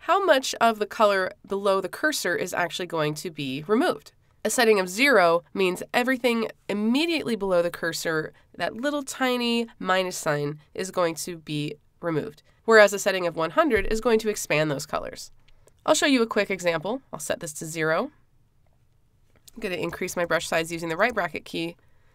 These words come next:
And I'm gonna paint over the tulip to bring back some of that color. So this is what it looks like when you use a setting of zero. I'm gonna undo that and just to go to the extreme,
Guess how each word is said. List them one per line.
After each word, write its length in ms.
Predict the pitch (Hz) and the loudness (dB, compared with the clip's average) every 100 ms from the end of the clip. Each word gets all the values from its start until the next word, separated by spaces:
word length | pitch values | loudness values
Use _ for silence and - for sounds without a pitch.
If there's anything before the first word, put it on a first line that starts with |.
| _ _ _ _ _ _ _ _ _ - | _ _ _ _ _ _ _ _ _ -4
And 100 | 214 | 0
I'm 60 | 208 | 0
gonna 160 | 196 | -2
paint 280 | - 311 302 | -2 -2 2
over 160 | 220 208 | 0 0
the 100 | 202 | -6
tulip 460 | - 175 151 151 | -4 0 2 0
to 120 | - - | -4 -2
bring 200 | 170 165 | -2 0
back 180 | 165 | -4
some 140 | - 147 | -2 -2
of 60 | |
that 120 | 143 - | -2 -4
color. 320 | - - - _ _ _ _ _ _ _ _ _ _ _ _ _ _ _ _ _ _ | -8 -8 -14 _ _ _ _ _ _ _ _ _ _ _ _ _ _ _ _ _ _
So 120 | - 254 | -4 -2
this 160 | 269 | -2
is 120 | 349 | 0
what 120 | 320 269 | 2 2
it 80 | |
looks 180 | 196 - | 2 0
like 200 | 196 196 | 0 0
when 180 | 226 220 | 0 0
you 80 | 220 | 0
use 240 | 170 170 | -2 -6
a 60 | - | -6
setting 360 | 156 143 165 185 _ _ - | -4 -4 -6 -10 _ _ -8
of 100 | 165 | -8
zero. 320 | 165 302 - _ _ _ _ _ _ _ _ | -4 -6 -8 _ _ _ _ _ _ _ _
I'm 80 | 165 | -10
gonna 180 | 165 170 | -8 -2
undo 280 | 175 247 311 | -2 0 2
that 280 | 190 180 - - _ _ _ _ _ _ _ _ | 2 2 -2 -18 _ _ _ _ _ _ _ _
and 300 | - 285 269 | -2 0 -2
just 220 | - 247 - | -4 -4 -2
to 60 | |
go 120 | 220 | 0
to 80 | 202 | 0
the 100 | 190 | -2
extreme, 520 | 180 - 277 269 269 | -4 -2 0 0 -2